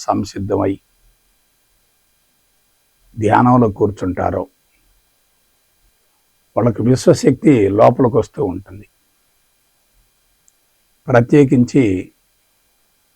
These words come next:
కపాలం మధ్యలో ఉన్నటువంటి బ్రహ్మరంధ్రం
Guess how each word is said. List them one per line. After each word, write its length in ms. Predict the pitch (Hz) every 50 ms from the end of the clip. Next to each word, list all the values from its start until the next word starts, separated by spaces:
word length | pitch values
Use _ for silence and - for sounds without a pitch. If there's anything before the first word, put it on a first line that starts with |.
| _ _ -
కపాలం 480 | - 120 113 - - 147 151 156 156 147 139 127
మధ్యలో 320 | 120 117 117 127 131 127 123 120
ఉన్నటువంటి 500 | 120 120 117 107 104 - - 110 104 - 104 98 92 -
బ్రహ్మరంధ్రం 720 | - 107 117 123 139 139 135 123 117 120 113 110 110